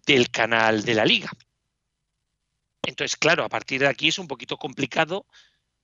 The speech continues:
ver quién emitirá una cosa a la otra. Hay una segunda opción, también me comentan que podría ser, que es que Movistar emitiría Movistar La Liga con cinco partidos y los contenidos del canal de La Liga,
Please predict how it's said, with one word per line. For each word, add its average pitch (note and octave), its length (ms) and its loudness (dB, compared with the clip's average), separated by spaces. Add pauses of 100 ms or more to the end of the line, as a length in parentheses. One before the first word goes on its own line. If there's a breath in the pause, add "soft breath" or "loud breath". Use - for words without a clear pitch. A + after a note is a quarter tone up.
(800)
ver E3 220 2
quién D#3 180 0
emitirá C#3 440 -4
una C#3 160 -8
cosa C#3+ 180 -6
a D3+ 40 0
la A2 60 -2
otra. - 320 -14
Hay F#3+ 180 2
una A#3+ 120 2
segunda D#3 340 0
opción, F#3+ 400 -4 (460)
también C#3+ 260 -4
me C#3 80 0
comentan C3+ 340 -6
que A2 100 -10
podría B2 280 -2
ser, A3 260 0
que C#3 180 2
es - 260 -2 (460 soft breath)
que F#3 140 4
Movistar C3 640 0
emitiría C3 560 -4
Movistar A2+ 400 -6
La C#3+ 120 2
Liga D3 240 2
con C3 180 -10
cinco C#3+ 260 -6
partidos C3+ 500 -4
y B2+ 40 -8
los A#2+ 160 -8
contenidos B2 580 -4
del A2 140 0
canal A2 240 0
de A#2+ 80 4
La D#3+ 100 6
Liga, A#3+ 300 2